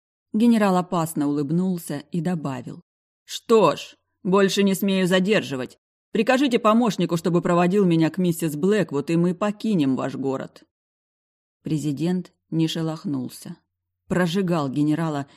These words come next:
ядовитым взглядом, и если бы Кронг не был тем, кем был, то, вероятно, уже обмочил штаны от едкого взгляда. Но генерал также люто встретил вызов,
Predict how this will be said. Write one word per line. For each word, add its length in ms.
ядовитым 680
взглядом, 600
и 100
если 280
бы 140
Кронг 380
не 200
был 160
тем, 460
кем 340
был, 260
то, 100
вероятно, 560
уже 220
обмочил 520
штаны 500
от 140
едкого 440
взгляда. 560
Но 180
генерал 440
также 440
люто 300
встретил 540
вызов, 360